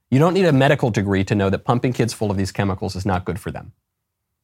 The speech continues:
Okay, and now all of a sudden the white lab coats are catching up. "Well, actually, maybe this isn't, maybe it isn't so good to pump little tiny kids full of all these drugs. Well, we're gonna keep doing it anyway," because they disregard the science and they disregard the philosophy and they ni-, disregard the natural law and they just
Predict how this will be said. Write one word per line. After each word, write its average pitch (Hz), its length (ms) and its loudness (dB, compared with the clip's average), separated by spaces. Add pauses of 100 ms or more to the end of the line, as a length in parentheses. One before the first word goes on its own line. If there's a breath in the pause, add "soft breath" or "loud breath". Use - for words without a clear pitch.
(120)
Okay, 101 240 0
and 104 80 0
now 110 160 4
all 120 180 2
of 104 60 -2
a 110 40 -2
sudden 110 240 0
the 90 60 -2
white 95 220 0
lab 95 220 0
coats 90 220 -4
are 90 40 -6
catching - 300 0
up. 90 100 -6
"Well, 277 180 4
actually, - 380 2
maybe 311 180 -2
this - 160 -10
isn't, 285 180 -4
maybe 311 200 0
it 403 80 2
isn't 311 200 2
so 135 140 4
good 95 220 -2 (280)
to 185 80 2
pump 156 160 2
little 113 160 -2
tiny 101 240 0
kids 87 200 -4
full 92 160 -4
of 87 60 -4
all 87 120 -2
these 87 140 -6
drugs. 127 220 0
Well, 294 140 4
we're 240 80 4
gonna 220 120 4
keep 196 180 0
doing 165 160 4
it 127 80 4
anyway," 87 380 -2 (480 soft breath)
because 107 440 2
they 98 100 0
disregard 110 680 2
the 104 140 0
science 92 440 0
and 95 100 -2
they 87 60 -2
disregard 92 600 0 (320 soft breath)
the 98 100 2
philosophy 90 600 0
and 85 80 -4
they 85 80 -2
ni-, 98 260 -2
disregard 127 480 2
the 104 80 0
natural 92 420 0
law 82 260 -2
and 90 120 -2
they 87 80 0
just 98 460 0